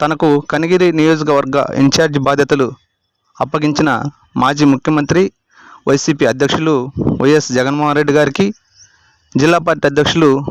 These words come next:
దర్శి ఎమ్మెల్యే బూచేపల్లి శివప్రసాద్ రెడ్డి గారికి, పార్లమెంట్ ఇన్ఛార్జ్ సేవిరెడ్డి భాస్కర్ రెడ్డి గారికి,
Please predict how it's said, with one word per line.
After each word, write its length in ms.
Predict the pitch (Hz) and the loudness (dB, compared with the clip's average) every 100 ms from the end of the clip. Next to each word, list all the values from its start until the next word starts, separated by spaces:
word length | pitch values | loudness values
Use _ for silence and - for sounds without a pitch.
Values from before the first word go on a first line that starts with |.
| 170 - | -4 -2
దర్శి 200 | 139 147 156 | -2 0 0
ఎమ్మెల్యే 340 | 151 147 147 131 147 _ - - - | 0 0 0 -2 -6 _ -20 -20 -4
బూచేపల్లి 420 | 139 147 156 160 143 | -2 0 0 0 0
శివప్రసాద్ 440 | 139 147 139 151 143 | 0 0 0 0 0
రెడ్డి 140 | 143 147 | 0 0
గారికి, 260 | 143 196 202 _ - - - _ _ _ _ 139 | 0 -2 -2 _ -6 -6 -6 _ _ _ _ -4
పార్లమెంట్ 420 | 156 180 175 151 | 0 0 0 0
ఇన్ఛార్జ్ 360 | 143 160 147 - - _ _ _ _ _ _ - | 2 2 0 -4 -12 _ _ _ _ _ _ -4
సేవిరెడ్డి 360 | 147 147 151 127 | 0 2 2 0
భాస్కర్ 280 | 127 131 147 | -2 0 -2
రెడ్డి 140 | 143 143 | 0 0
గారికి, 280 | 139 156 | 0 0